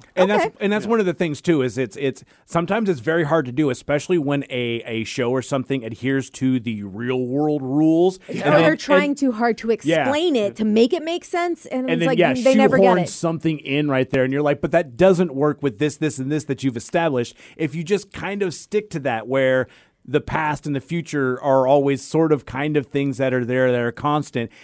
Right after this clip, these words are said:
Speaker 1: And now I think they're trying to get away. I mean, obviously the T V A is a way to get into the different time zones to kind of figure all that stuff out. But they're really focusing a lot more on the,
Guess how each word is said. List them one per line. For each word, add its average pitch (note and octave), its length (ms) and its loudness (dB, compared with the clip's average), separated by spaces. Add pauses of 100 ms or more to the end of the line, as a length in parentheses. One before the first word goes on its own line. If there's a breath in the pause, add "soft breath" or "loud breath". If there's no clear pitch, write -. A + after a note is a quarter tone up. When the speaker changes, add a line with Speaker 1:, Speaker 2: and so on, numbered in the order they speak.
(120)
Speaker 1:
And D3 160 -4
now E3 180 2
I D3+ 80 0
think D3+ 220 -6
they're C#3+ 100 -2
trying D3 200 -4
to C3 60 -2
get C3 160 -4
away. B2+ 280 0
I A#2+ 60 -2
mean, C3 140 -4
obviously C#3 420 -2
the C3 100 -6
T C#3 160 -2
V B2 200 -2
A - 40 0
is B2 80 -4
a A#2 40 -4
way A#2+ 140 -2
to A2+ 80 -6
get A2+ 280 -6
into A#2+ 380 -4
the G#2 120 -8
different A2 400 -10
time A#2 280 -8
zones A#2 260 -6
to - 80 -14
kind A2+ 180 -10
of F#2 80 -14
figure A#2 280 -6
all A2+ 100 0
that A2 160 -6
stuff - 260 -8
out. C#3 280 0 (360 soft breath)
But D#3+ 320 4
they're D#3 180 4
really E3 640 6
focusing D3 540 -2
a C3 60 0
lot C3+ 300 0
more C3 360 2
on A#2+ 580 -2 (280 soft breath)
the, A#2+ 420 -2